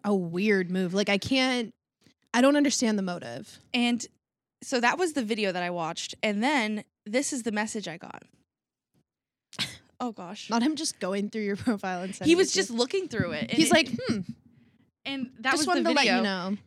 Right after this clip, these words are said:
Speaker 2: And then he said the text
Speaker 1: When you just can't wait to match.
Speaker 2: <laughs> He's so excited.
Speaker 1: He's like, uh,
Speaker 2: He's probably listened to the podcast and heard me say, like, "I
Speaker 1: he
Speaker 2: don't
Speaker 1: just,
Speaker 2: go
Speaker 1: like,
Speaker 2: on Tinder," so he
Speaker 1: knows.
Speaker 2: was
Speaker 1: He just knows that you, you're
Speaker 2: Yeah.
Speaker 1: not gonna match with him, though. It's
Speaker 2: So
Speaker 1: kinda sad.
Speaker 2: then the message that he went with,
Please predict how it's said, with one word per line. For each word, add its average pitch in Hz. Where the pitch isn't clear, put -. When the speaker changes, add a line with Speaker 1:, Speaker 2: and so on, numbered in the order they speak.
Speaker 2:
And 247
then 247
he 240
said 214
the 214
text -
Speaker 1:
When 240
you 269
just 311
can't 220
wait 180
to -
match. 170
Speaker 2:
<laughs> 370
He's 302
so 269
excited. 262
Speaker 1:
He's 302
like, 208
uh, 220
Speaker 2:
He's 277
probably 311
listened 254
to 233
the 220
podcast 190
and 196
heard 180
me 180
say, 190
like, 185
"I -
Speaker 1:
he 214
Speaker 2:
don't 262
Speaker 1:
just, 269
Speaker 2:
go 294
Speaker 1:
like, -
Speaker 2:
on -
Tinder," 196
so 190
he -
Speaker 1:
knows. 170
Speaker 2:
was 190
Speaker 1:
He 277
just 302
knows 185
that 180
you, 190
you're 208
Speaker 2:
Yeah. 190
Speaker 1:
not 175
gonna 185
match 151
with 175
him, 170
though. 180
It's -
Speaker 2:
So 359
Speaker 1:
kinda 247
sad. 262
Speaker 2:
then 240
the 214
message 226
that 208
he 208
went 190
with, 208